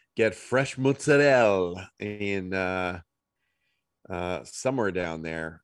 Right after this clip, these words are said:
in, on, on, on the Hudson. Oh, I can't remember the name. It was Fiore's. I remember the name of the place.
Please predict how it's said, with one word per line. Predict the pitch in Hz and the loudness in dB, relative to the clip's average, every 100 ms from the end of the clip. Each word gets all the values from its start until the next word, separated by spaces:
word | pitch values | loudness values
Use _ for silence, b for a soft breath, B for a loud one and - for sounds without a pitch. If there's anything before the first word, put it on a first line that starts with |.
| - | -10
in, | 95 82 - | -10 -10 -12
on, | 98 90 - | -8 -8 -6
on, | 95 - 90 - - | -10 -8 -12 -12 -6
on | 104 | -2
the | 90 | -2
Hudson. | 87 95 - 95 87 - | 0 -2 0 -6 -6 -6
Oh, | 104 | -2
I | 92 90 | -2 -2
can't | - - | -2 0
remember | 107 95 | 2 0
the | 90 95 | 0 0
name. | 95 - | 0 0
It | |
was | 104 - | -2 -2
Fiore's. | - 104 107 120 107 90 80 80 | -4 4 8 10 10 8 4 -2
I | 80 | -2
remember | 95 98 90 | 0 0 0
the | |
name | 87 92 | 0 0
of | 82 | -2
the | |
place. | 78 98 98 87 - | -2 2 4 4 0